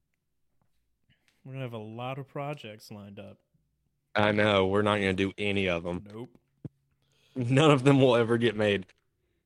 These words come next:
Speaker 2: Maybe we'll make T-shirts about 'em. That'll be
Speaker 1: That's how we'll start.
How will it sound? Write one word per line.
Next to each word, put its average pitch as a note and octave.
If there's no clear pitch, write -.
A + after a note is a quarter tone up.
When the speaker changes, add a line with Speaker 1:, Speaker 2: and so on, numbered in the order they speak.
Speaker 2:
Maybe D3
we'll F#3
make C#3
T-shirts G#2
about F2+
'em. F2+
That'll A#2+
be G2+
Speaker 1:
That's B2+
how C#3+
we'll A#2+
start. G2+